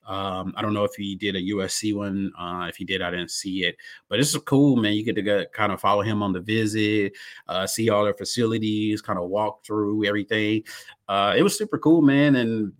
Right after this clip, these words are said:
you get to see kinda his personality, uh, you know, people, you get to see some people from his hometown talk about him, his Q B, his, uh, Q B coach, and,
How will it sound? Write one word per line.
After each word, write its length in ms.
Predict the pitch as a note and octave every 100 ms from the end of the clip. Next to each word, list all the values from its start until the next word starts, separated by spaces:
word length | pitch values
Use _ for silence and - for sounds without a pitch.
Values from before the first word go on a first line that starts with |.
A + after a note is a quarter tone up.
| -
you 120 | E3+
get 180 | D#3+ D#3+
to 60 | C3+
see 200 | D3 D3
kinda 220 | C#3 B2+
his 180 | C3 -
personality, 960 | A#2+ B2+ G#2+ A2+ A#2+ A#2+ A#2+ A#2+ A2+ - - - -
uh, 460 | F#2+ F#2+ F#2+ F#2+ F2+
you 120 | G#2+
know, 400 | G#2 G2 G2 G2 _ _ _
people, 260 | C3+ C3+ G2+
you 60 |
get 120 | B2 G#2+
to 60 |
see 160 | - A#2+
some 140 | A2
people 220 | A#2 A#2
from 180 | - G#2+
his 100 | G2+
hometown 540 | A#2 G#2+ G2 A#2 A2+ A2
talk 240 | A2 G#2+
about 420 | G2+ G2+ G#2 G2+
him, 280 | G2+ G#2 G2
his 220 | F#2+ -
Q 200 | - A2
B, 320 | G#2 G#2+ G2+
his, 180 | - F#2+
uh, 300 | F#2 F2 F2
Q 160 | - A#2
B 140 | A2+
coach, 540 | G#2+ - G2+ G2+ G2+
and, 80 | -